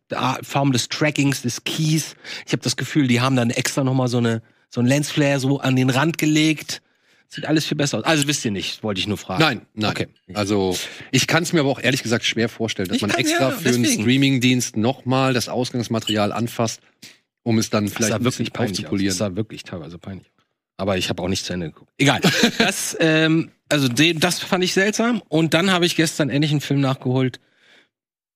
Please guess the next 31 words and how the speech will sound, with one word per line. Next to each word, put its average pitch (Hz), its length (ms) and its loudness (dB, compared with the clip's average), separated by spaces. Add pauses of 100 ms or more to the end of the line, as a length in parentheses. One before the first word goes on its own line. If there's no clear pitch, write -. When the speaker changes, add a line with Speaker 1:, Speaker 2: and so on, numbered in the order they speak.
(500)
Speaker 1:
den 120 140 0
ich 123 180 -2
eigentlich 131 260 2
aus 123 120 -2
welchem 139 200 2
Grund 135 180 2
auch 113 120 -2
immer 127 260 0 (220)
nie 139 280 2
Speaker 2:
Hm. 180 100 -2
Speaker 1:
vorhatte, 139 420 0
wirklich 131 280 -2
zu, - 220 -10 (300)
zu 120 100 -4
gucken. 220 380 -2 (260)
Obwohl 123 260 2
Speaker 2:
Oh. - 20 2
Speaker 1:
ich 147 80 0
die 143 100 0
Musik 131 420 0
liebe 165 400 2 (640)
und 120 160 -2
den 127 120 4
Regisseur 127 420 0
sehr 131 180 2
mag 131 240 0
und 123 80 2
das 117 180 -2
Team 123 240 -2
auch. 135 360 -2
Und 214 400 0